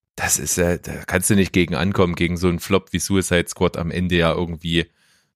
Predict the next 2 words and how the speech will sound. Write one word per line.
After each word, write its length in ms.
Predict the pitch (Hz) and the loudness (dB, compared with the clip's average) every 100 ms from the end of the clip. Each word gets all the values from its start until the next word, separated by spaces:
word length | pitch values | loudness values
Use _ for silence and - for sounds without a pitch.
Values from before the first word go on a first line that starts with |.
| _ _ _ _ _ | _ _ _ _ _
war, 440 | - 82 85 82 - _ - - - _ - | 2 4 4 0 -6 _ -20 -20 -20 _ -12
gefühlt. 560 | 110 107 107 98 85 | -6 -4 2 2 2